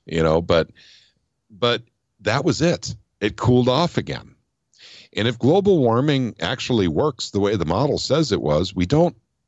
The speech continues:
warm up suddenly one summer and then cool off, you know, literally for the next ten, fifteen years, and then have another, another hot summer again.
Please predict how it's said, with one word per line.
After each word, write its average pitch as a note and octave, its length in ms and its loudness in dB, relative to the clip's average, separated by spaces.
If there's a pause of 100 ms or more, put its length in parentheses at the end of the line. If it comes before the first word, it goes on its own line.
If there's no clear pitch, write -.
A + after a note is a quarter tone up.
warm A2+ 300 2
up - 260 -2
suddenly F#2 540 -2
one G2+ 240 -2
summer G#2 540 -2
and F2+ 120 -2
then F#2 180 -2
cool B2 380 0
off, A#2+ 400 0
you F#2 140 -4
know, G#2+ 220 0
literally F#2+ 520 2
for G2 160 -2
the F2 120 -2
next G#2 340 -4
ten, A2 300 -2
fifteen A#2 560 -4
years, G#2+ 480 0 (320)
and F2+ 120 0
then A#2+ 120 2
have C#3+ 140 2
another, A2+ 380 -2
another G2+ 320 0
hot - 280 0
summer C#3+ 400 -2
again. C2+ 280 -4